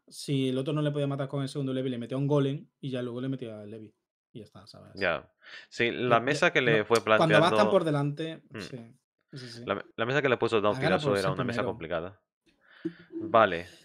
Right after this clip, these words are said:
Speaker 2: eh,
Speaker 1: Eh,
Speaker 2: clerical
Speaker 1: básicamente,
Speaker 2: Mm.
Speaker 1: eh, sí, sí. Ni, ni, ha ganado Niver porque es primero y, eh,
Speaker 2: Mm.
Speaker 1: tus bichos han pegado a la cara, lo-, los bichos arriba la han tenido que tradear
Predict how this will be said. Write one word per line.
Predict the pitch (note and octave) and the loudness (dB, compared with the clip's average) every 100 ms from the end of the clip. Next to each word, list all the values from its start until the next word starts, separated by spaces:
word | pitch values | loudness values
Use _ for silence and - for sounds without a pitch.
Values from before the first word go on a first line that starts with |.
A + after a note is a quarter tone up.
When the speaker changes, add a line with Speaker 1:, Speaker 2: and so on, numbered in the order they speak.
| - | -2
Speaker 2:
eh, | A#2+ | 0
Speaker 1:
Eh, | D3 | 2
Speaker 2:
clerical | C3 B2+ C3 D3+ E3+ | 4 6 6 8 8
Speaker 1:
básicamente, | G3 C4+ D#4 | 6 2 0
Speaker 2:
Mm. | - _ | -6 _
Speaker 1:
eh, | E3+ D3+ C#3+ C#3 C3+ C3 C3 - _ - | 0 2 4 2 0 -2 -6 -12 _ -18
sí, | - C#3 | -10 -10
sí. | - B2+ _ _ _ | -10 -14 _ _ _
Ni, | D3 E3 | -4 -4
ni, | E3+ | -4
ha | D#3+ | -4
ganado | F3 E3 | 0 2
Niver | D3 E3 G#3 | 2 2 0
porque | D#3 C3 B2+ B2 - | -2 -2 -4 -4 -6
es | D3 | -4
primero | D3+ C#3+ E3+ B3+ - _ | 0 0 0 -2 -6 _
y, | D3+ C3+ B2+ B2 A#2+ A#2 A#2 A2+ A2+ _ _ _ _ _ _ | -4 -2 0 -2 -4 -6 -8 -12 -18 _ _ _ _ _ _
eh, | D#3+ D3 | -4 -4
Speaker 2:
Mm. | F#2+ - | -10 -10
Speaker 1:
tus | D#3+ C#3 | -6 -2
bichos | D#3+ D#3+ | 0 0
han | C#3+ | 0
pegado | C3+ D3 | 0 0
a | |
la | D3+ D3 | 0 0
cara, | F3+ A3+ | -2 -2
lo-, | G3 C#3+ C#3+ | 0 0 -2
los | C#3 C3 B2+ | -4 -4 -4
bichos | C#3+ D3 | -6 -6
arriba | D3+ C#3+ | -6 -4
la | B2 | -6
han | B2+ | -6
tenido | C#3 | -6
que | C3+ | -6
tradear | C3 C3+ D#3 G#3+ A#3+ | -6 -4 -2 -4 -8